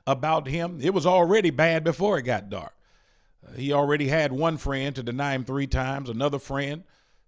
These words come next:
to betray him, even with a kiss. And then the officers, the soldiers came and arrested him in the Garden of Gethsemane while he's praying. It was already bad before it got dark.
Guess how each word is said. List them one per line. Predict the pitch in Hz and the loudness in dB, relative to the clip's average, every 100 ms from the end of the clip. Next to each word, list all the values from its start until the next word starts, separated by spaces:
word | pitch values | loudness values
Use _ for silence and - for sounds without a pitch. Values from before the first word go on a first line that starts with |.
| - | -4
to | 143 | -2
betray | 120 - - 156 147 | -2 -2 2 4 4
him, | 127 143 147 | 2 0 2
even | 135 165 139 | 2 2 2
with | 143 123 | 2 2
a | |
kiss. | - 196 139 - - - _ _ _ _ _ _ | 2 2 2 -4 -14 -18 _ _ _ _ _ _
And | - - 135 | -16 -12 0
then | 165 160 143 | 2 2 0
the | 123 117 - | -2 -4 -8
officers, | - - 165 165 151 139 135 | -6 2 2 2 -4 -4 -4
the | 127 120 | -6 -6
soldiers | 165 165 160 151 | 2 4 4 -2
came | - 170 160 151 | 0 0 0 0
and | 120 | 0
arrested | 113 165 - 143 | 2 2 0 0
him | 160 160 | 0 0
in | 127 | -4
the | 110 | -2
Garden | 131 165 156 | 0 0 -2
of | 123 | -4
Gethsemane | 120 - 160 170 160 143 | -4 -4 -2 -2 -2 0
while | 151 170 | 0 0
he's | 175 156 | -2 -6
praying. | 185 196 208 165 98 - _ _ _ _ | -2 0 0 -2 -8 -14 _ _ _ _
It | 127 202 | 4 6
was | 170 | 6
already | 165 160 170 165 | 6 6 4 2
bad | 131 165 190 139 117 | 2 4 4 4 0
before | 120 - 143 | -4 -2 -2
it | 127 | 0
got | 127 113 - | -2 -4 -4
dark. | 143 117 | -6 -6